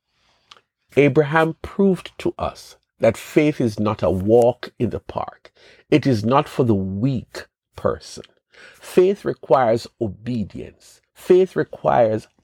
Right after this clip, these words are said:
patience. Faith requires that you must pass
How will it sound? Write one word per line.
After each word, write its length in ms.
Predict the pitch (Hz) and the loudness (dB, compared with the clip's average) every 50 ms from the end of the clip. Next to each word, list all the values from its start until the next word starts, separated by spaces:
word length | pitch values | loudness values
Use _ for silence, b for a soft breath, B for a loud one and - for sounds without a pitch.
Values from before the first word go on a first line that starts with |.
| _ | _
patience. 720 | - - - 160 135 117 - - - - - _ _ _ B B B B B B | -8 -4 -2 -2 -2 -4 -6 -10 -12 -14 -14 _ _ _ B B B B B B
Faith 460 | _ - - 196 190 190 202 196 - | _ 0 2 4 4 4 2 0 -4
requires 600 | - 156 - - - - 160 151 143 123 123 120 | -10 -10 -10 -8 -4 0 2 2 2 2 0 0
that 240 | - 117 113 - - | 0 -2 -4 0 0
you 80 | 127 117 | 0 2
must 680 | 107 107 113 127 147 160 180 - - - - - _ | 2 0 -2 0 0 0 0 0 -4 -12 -20 -20 _
pass 480 | - - 147 131 123 135 147 135 - | -6 -2 0 2 2 2 0 -2 -6